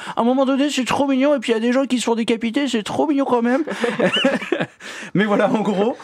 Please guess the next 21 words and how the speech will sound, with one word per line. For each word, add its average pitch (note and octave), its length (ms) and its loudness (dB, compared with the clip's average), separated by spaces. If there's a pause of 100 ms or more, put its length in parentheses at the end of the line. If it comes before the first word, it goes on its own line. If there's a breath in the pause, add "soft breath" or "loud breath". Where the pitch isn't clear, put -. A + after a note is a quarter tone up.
(200 loud breath)
à G3+ 120 2
travers A3+ 420 -2 (200)
cette F#3 360 -2
œuvre, F3+ 220 2
on C#3+ 120 2
a D3+ 120 2
toute - 200 -6
l'histoire D#3+ 440 0
donc C3 360 -2
de, D3+ 480 0
du A#2+ 120 -6
peuple F#3+ 300 0
Hmong. E3 440 0 (100)
C'est - 300 -4
donc B2+ 300 -2
un A#2+ 100 0
récit A#2+ 300 -2
aussi A2 280 -2
qui - 180 -6
est - 40 -2 (100)
autobiographique. B2 800 -2